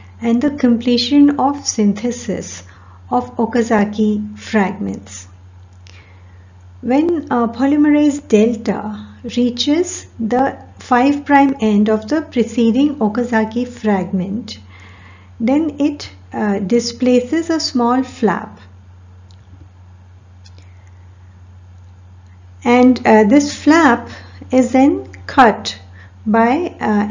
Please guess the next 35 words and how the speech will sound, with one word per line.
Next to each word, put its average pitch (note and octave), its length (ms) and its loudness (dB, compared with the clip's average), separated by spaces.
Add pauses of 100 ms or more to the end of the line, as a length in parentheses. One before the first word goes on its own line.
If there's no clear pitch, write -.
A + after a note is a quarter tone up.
an A#3+ 80 2 (200)
enzyme A3 500 2
fen G#3+ 540 -2
one. F3+ 280 -4 (1700)
So C4 120 -8
fen B3+ 340 2
one, C4 220 6
it's B3+ 160 -4
a B3 100 4 (260)
nuclease, A3 640 0 (200)
and, A3 380 0
uh, G#3 420 -2
it A3+ 120 -4
can B3+ 220 2
cut C#4+ 140 4
this D4 260 0
flap, B3 280 4
but C4 140 0
if B3 120 0
there's C4+ 180 2
a C4+ 200 2
longer F4 300 2
flap G#3 480 -2
formed, A3 440 -4
it G#3+ 160 -6
can A3+ 200 0
be A#3 80 0
cut A3 280 -2
by A3 120 0 (160)
another C4 300 0 (140)
enzyme, G3 460 0 (120)
D G3+ 140 4
N F#3+ 100 0
A G3+ 100 2
two. G3+ 300 -2